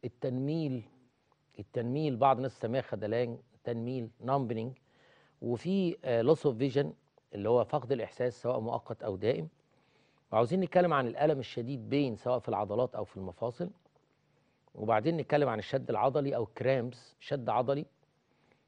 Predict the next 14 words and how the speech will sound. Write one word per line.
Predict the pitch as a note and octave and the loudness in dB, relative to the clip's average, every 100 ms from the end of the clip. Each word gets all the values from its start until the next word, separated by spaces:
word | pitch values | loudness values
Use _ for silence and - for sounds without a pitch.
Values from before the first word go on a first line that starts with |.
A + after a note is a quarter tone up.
| _ | _
وبعدين | G2 G#2+ A2+ | -2 0 2
عايزين | D3+ C3+ D#3 | 2 0 -2
نتكلم | - D#3 C#3+ | 0 0 2
عن | B2 | 0
الباراليسيس، | A#2+ A#2+ C#3 A#2+ G2+ E2 _ _ | 2 4 4 4 -4 -10 _ _
الباراليسيس | G2+ B2+ B2+ G#2+ A2+ | -4 0 0 0 -4
بقى | A2+ | -6
سواء | G#2 A2 | -4 -6
كان | G2 A2+ G#2 - - - | -6 -8 -8 -12 -18 -16
بارابليجيا | G#2+ G2 C3 B2 A2 B2 G#2 C3+ | -10 0 2 2 0 -2 0 0
اللي | - | 0
هو | G#2 | -4
شلل | - A#2+ G#2+ | -4 -4 -4
نصفي | A2+ - C#3+ | -6 -6 -8